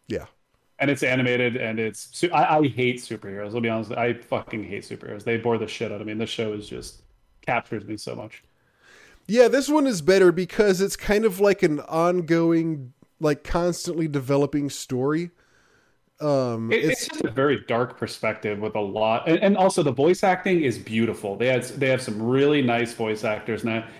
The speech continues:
Speaker 2: It's got, um, Glenn from The Walking Dead. It's got J K Simmons, A K A Show Me Spider-Man pictures. Um, uh, Sandra Oh is in it as well. Like, there's a lot of really famous people in it that I just, I was, I'm really impressed. They did, they've done a fantastic job with the voice acting in it.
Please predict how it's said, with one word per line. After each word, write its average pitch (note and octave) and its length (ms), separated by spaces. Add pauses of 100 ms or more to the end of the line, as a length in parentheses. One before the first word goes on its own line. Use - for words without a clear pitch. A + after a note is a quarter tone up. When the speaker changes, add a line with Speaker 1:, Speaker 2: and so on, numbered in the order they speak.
Speaker 2:
It's C3 140
got, B2+ 340
um, A2+ 440
Glenn C3 400
from C3 80
The A#2 60
Walking A#2 380
Dead. A#2+ 300
It's A#2+ 160
got A2+ 180
J A#2+ 160
K A#2 180
Simmons, B2 480
A B2 160
K A#2+ 280
A - 40
Show A#2+ 160
Me A#2 100
Spider-Man A#2+ 520
pictures. A#2+ 600 (360)
Um, A2 520 (720)
uh, B2 380
Sandra C#3 400
Oh C3 240
is C3 120
in C3 80
it B2+ 80
as A#2+ 160
well. B2+ 100
Like, B2+ 160
there's F#3+ 140
a C3 80
lot A2+ 320
of G2 160
really A#2 260
famous G#2+ 340
people A2 300
in G#2+ 80
it G#2 140
that G#2+ 200
I A2 100
just, A2 360
I B2+ 140
was, A#2 180 (160)
I'm C3 180
really D3+ 140
impressed. B2+ 300
They A#2 80
did, A#2 220
they've A#2+ 140
done A2+ 120
a G#2+ 40
fantastic A2 580
job G#2 200
with G2+ 60
the G2+ 60
voice G#2+ 260
acting G#2+ 260
in G#2+ 100
it. A2+ 120